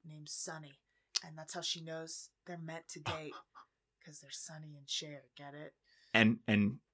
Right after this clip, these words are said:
Speaker 2: he's like, "Hey, I got you, babe." She's like,
Speaker 1: I
Speaker 2: "You know what?
Speaker 1: probably
Speaker 2: I got you, babe."
Speaker 1: I, probably that's a joke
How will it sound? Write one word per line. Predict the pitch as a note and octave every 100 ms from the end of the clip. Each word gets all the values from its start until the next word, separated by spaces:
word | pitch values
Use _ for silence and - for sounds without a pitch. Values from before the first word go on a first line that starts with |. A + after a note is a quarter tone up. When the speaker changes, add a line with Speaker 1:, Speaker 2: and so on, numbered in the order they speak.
| -
Speaker 2:
he's | G#2+ G2+
like, | G2+
"Hey, | - G#2 F#2+ _ _ _ -
I |
got | A#2 -
you, | -
babe." | G#2 - _ - - - -
She's | A#2+ A2
like, | G#2+
Speaker 1:
I |
Speaker 2:
"You |
know | A#2 A#2
what? | A#2+
Speaker 1:
probably | A3+ C4 D4 G3
Speaker 2:
I | G#3
got | D3
you, | C#3+
babe." | A#2 A#2+ - - -
Speaker 1:
I, | G3
probably | F#3+ G#3 A3 A3 F#3+ F#3
that's | E3+ E3
a | D#3+
joke | D3+ C3+ -